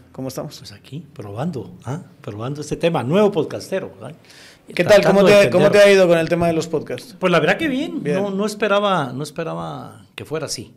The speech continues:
Speaker 2: ¿verdad? Sí, ahí me convenció mi hijo, para ser muy honesto, que el podcast es la moda, que es el medio de comunicación, que por ahí es
Speaker 1: Que es
Speaker 2: el
Speaker 1: el
Speaker 2: tema.
Speaker 1: futuro, digamos.
Speaker 2: Es el futuro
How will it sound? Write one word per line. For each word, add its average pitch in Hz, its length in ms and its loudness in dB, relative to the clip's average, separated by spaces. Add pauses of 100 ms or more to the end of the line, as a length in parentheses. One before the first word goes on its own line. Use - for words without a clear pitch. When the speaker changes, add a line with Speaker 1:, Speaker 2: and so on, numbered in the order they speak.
(120)
Speaker 2:
¿verdad? 139 360 -10
Sí, 160 220 -16
ahí 160 140 -14
me 160 120 -14
convenció 147 400 -10
mi 143 120 -6
hijo, 190 180 -8
para - 140 -14
ser 143 120 -16
muy 160 120 -14
honesto, 185 400 -16 (560)
que 110 100 -10
el 98 100 -14
podcast 151 520 -12
es 143 140 -6
la 123 120 -6
moda, 151 440 -2
que 123 80 -12
es 110 140 -14
el 101 220 -14
medio 127 180 -10
de 139 80 -12
comunicación, 110 580 -18
que - 120 -20
por 101 180 -20
ahí 127 180 -18
es 131 100 -16
Speaker 1:
Que 160 60 -4
es 160 60 0
Speaker 2:
el 170 60 0
Speaker 1:
el 143 60 -2
Speaker 2:
tema. 143 100 -4
Speaker 1:
futuro, 170 260 4
digamos. 139 420 -4
Speaker 2:
Es - 120 -14
el 143 100 -10
futuro 135 360 -18